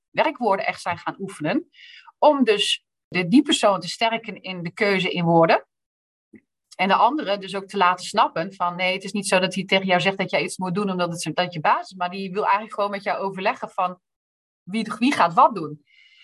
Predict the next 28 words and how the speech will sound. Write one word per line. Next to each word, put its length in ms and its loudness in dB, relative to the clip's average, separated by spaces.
Dus, 380 -4
maar 180 4
als 180 4
je 80 -6
dit 180 -4
soort 180 -6
basisdingen 600 2
van 120 -8
elkaar 320 0
niet 160 -8
snapt, 560 -4
of 100 -20
daar 140 0
geen 140 -8
vertaalslag 560 0
in 120 -14
maakt, 300 0
ja, 160 -6
dan 220 -6
heb 140 -2
je 60 -10
natuurlijk 280 -4
wel, 280 4
eh, 300 2
echt 200 0
wel 80 2
een 80 -2
issue, 360 0